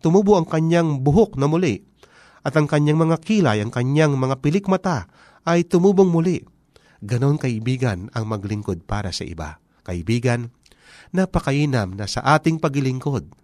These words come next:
ating ipakita kung ano ang ginawa ng Panginoon para sa iyo. Sa ganon,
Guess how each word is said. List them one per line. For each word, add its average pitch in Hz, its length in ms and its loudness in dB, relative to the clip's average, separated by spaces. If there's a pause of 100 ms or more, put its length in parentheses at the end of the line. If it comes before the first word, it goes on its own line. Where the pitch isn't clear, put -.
(340)
ating 139 400 0
ipakita 110 720 -2 (320)
kung 160 160 4
ano 180 400 2
ang 131 160 -2
ginawa 110 560 0
ng 165 240 -4
Panginoon 120 640 -4
para 92 240 -6
sa 85 160 -8
iyo. 76 240 -12 (280)
Sa - 160 -12
ganon, 107 440 -4